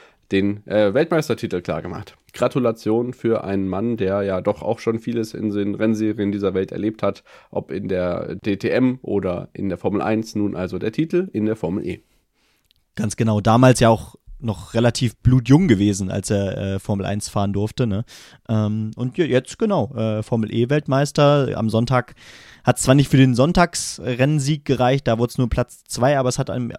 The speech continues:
Speaker 2: eben am Ende für den Gesamttitel trotzdem gereicht. Und ja, in so einer jungen, äh, Rennserie auch eine tolle Geschichte, dass, ja, da ein deutscher Fahrer direkt ganz vorne mitmischt.
Speaker 1: Ja, genau. Gut, die gibt's, äh, doch schon jetzt eine Weile.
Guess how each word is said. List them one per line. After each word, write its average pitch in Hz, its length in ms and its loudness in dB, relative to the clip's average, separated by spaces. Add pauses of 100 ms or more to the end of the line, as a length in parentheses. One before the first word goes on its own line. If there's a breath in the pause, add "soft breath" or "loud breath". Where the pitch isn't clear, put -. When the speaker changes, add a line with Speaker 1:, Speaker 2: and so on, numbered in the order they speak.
(100)
Speaker 2:
eben 113 180 -4
am 104 120 -4
Ende 110 240 -2
für 113 380 -4
den 107 280 -6 (240 soft breath)
Gesamttitel 101 640 -4
trotzdem 123 480 -4
gereicht. 95 480 -6
Und 101 240 -10 (320 soft breath)
ja, 127 100 2
in 131 80 4
so 123 80 -2
einer 127 80 4
jungen, 156 440 2
äh, 117 80 -6
Rennserie 117 1000 -2
auch - 160 -8
eine 104 100 -6
tolle 107 200 -4
Geschichte, 98 560 -8
dass, - 320 -12 (420 soft breath)
ja, 120 200 0 (100)
da 113 300 6
ein 123 160 0
deutscher 151 240 4
Fahrer 160 220 0
direkt 147 380 -6
ganz 160 200 -2
vorne 156 220 2
mitmischt. 123 440 -4 (520)
Speaker 1:
Ja, 104 280 0
genau. 101 220 0
Gut, - 280 -4
die 107 60 -6
gibt's, 120 220 -4
äh, 107 220 -4 (160)
doch 127 160 0
schon 123 220 0
jetzt 113 220 -4
eine 104 80 -2
Weile. 120 380 0